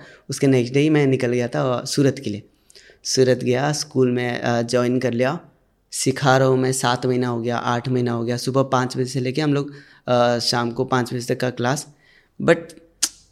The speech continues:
मैं जिस चीज़ के लिए गया था वही नहीं हो रहा था, सीखना। तो सात महीने के बाद मैं राकेश को बोला, "राकेश देख, मैं सीखने आया था, but मैं सीख नहीं पा रहा हूँ, कुछ तो, कुछ तो missing है, मुझे सीखना है, वैसे dancer से मिलना है।"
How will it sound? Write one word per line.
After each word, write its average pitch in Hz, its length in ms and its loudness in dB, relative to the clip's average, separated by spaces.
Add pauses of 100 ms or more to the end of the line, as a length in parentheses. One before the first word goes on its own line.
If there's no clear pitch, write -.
(100)
मैं 156 220 6
जिस 165 180 0
चीज़ 190 160 2
के 202 80 -4
लिए 202 100 6
गया 151 220 6
था 175 80 2
वही 151 240 6
नहीं 135 160 4
हो 107 60 -4
रहा 107 100 -4
था, - 80 -14
सीखना। 117 460 -6 (1160)
तो 139 80 2
सात 147 320 4
महीने 170 240 6
के 165 80 4
बाद 139 220 4
मैं 156 140 4
राकेश 131 320 0
को 135 100 -4
बोला, 131 180 0
"राकेश 127 300 -2
देख, 135 160 0
मैं 151 120 2
सीखने 143 380 0
आया 107 160 -2
था, 104 180 -10 (440)
but 147 100 4
मैं 156 100 4
सीख 156 260 0
नहीं 127 120 2
पा 120 120 -2
रहा 127 100 -2
हूँ, 147 80 -8
कुछ - 280 -4
तो, - 400 0 (280)
कुछ 180 200 2
तो 196 60 4
missing 151 360 6
है, - 260 -4 (300)
मुझे 147 200 4
सीखना 139 480 2
है, 113 200 0
वैसे 120 240 -2
dancer 120 360 0
से 127 140 0
मिलना 117 360 0
है।" 110 180 -6